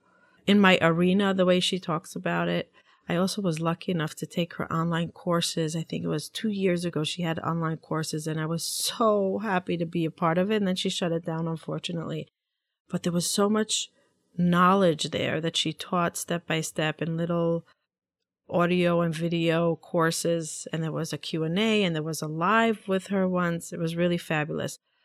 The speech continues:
One of her f-, my favorite books was Daring Greatly, really helped me, and she talks a lot about gratitude there. And she says something very interesting, and I don't know if it's in the book that she says this, I don't remember, or she spoke about it in her book tour.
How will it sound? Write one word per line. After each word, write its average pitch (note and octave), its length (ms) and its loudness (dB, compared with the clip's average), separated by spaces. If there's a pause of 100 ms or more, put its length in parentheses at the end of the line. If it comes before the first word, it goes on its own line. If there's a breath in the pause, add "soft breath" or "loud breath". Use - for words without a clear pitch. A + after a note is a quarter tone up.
(220)
One F#3+ 200 2
of G3 120 0
her G3+ 100 0
f-, - 300 -8 (160)
my F3+ 220 4
favorite E3+ 480 0
books - 320 -4
was D#3+ 400 -4
Daring E3 340 2
Greatly, E3 640 -2 (160)
really F3 320 2
helped F3 260 0
me, D#3+ 140 -2
and E3 100 -4
she F#3 120 -4
talks A3 320 -6
a - 20 0
lot A#3+ 160 4
about E3 280 0
gratitude E3+ 680 -2
there. B3 300 2 (1000)
And F3+ 380 2
she F#3 240 -2
says A3+ 720 2
something F3+ 400 -2
very E3 320 0
interesting, D#3 540 -4
and E3+ 100 -2
I E3+ 60 2
don't G#3 220 4
know B3+ 120 6
if D4 180 2
it's A3 160 0
in E3+ 180 0
the D#3 100 0
book D#3 400 -2
that C#4 180 2
she C4 120 0
says B3 280 0
this, A#3 160 -2
I F3+ 60 2
don't E3+ 160 2
remember, F3+ 380 0
or G3+ 120 4
she E3+ 240 -2
spoke - 380 -2
about F3 320 2
it E3 180 -2
in E3+ 140 0
her E3 160 0
book F3+ 340 -2
tour. C#3+ 380 -2